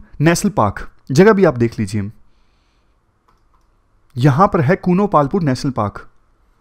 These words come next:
यहां पे ग्रासलैंड्स हैं जो कि चीतास का, को एग्जिस्ट करने के लिए चाहिए। पूरा एरिया जो है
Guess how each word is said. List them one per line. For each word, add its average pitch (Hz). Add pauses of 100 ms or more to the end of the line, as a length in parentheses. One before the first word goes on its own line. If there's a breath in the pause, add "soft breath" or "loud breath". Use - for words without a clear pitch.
(720)
यहां 143
पे 214 (380)
ग्रासलैंड्स 175
हैं 190 (180)
जो 160
कि 190
चीतास 185
का, 185 (120)
को 175
एग्जिस्ट 147
करने 165
के 170
लिए 156
चाहिए। 143 (680 soft breath)
पूरा 220
एरिया 190
जो 196
है 143